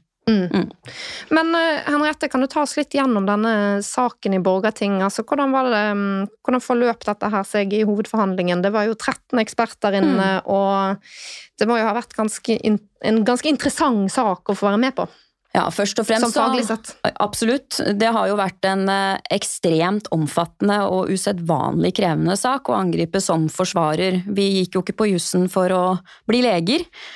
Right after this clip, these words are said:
Speaker 2: ehm, men det har vært, eh, ekstremt mye å sette seg inn i. Det er jo det første, altså bare det å forstå dette som man nå skal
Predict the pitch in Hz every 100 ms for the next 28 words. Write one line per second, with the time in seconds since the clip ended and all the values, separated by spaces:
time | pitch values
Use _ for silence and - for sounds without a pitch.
0 | - - 208 202 208 208 214 214 214 208
1 | 214 220 202 202 185 - - 202 - 202
2 | - - 180 170 180 208 - 190 151 170
3 | 180 185 _ 131 - 175 - 160 160 170
4 | 156 165 196 165 156 175 - 190 - -
5 | - 269 226 180 185 175 180 165 170 156
6 | 185 - - - 160 151 185 190 - 151
7 | 147 160 170 160 147 160 160 165 170